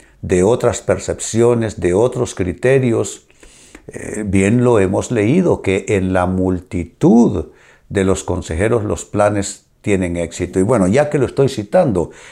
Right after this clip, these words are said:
leámoslo de nuevo. Eh, se trata del libro de Proverbios, capítulo quince y versículo veintidós.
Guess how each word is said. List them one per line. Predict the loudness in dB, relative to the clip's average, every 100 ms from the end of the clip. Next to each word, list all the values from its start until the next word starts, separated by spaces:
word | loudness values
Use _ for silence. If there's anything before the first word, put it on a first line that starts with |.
| -8
leámoslo | 0 2 4 4 2 0 0 2
de | 2
nuevo. | 4 2 0 -6 -10 -20 -20 -20 _ -2
Eh, | 2 2
se | 2 0
trata | 2 0 2 2
del | 4
libro | 4 4 2
de | 0
Proverbios, | 2 2 4 4 0 0
capítulo | -2 -2 0 0 0
quince | 0 -2 0 0
y |
versículo | 0 -2 -8 -6 0 2
veintidós. | 2 -2 -2 0 -2 -4 -12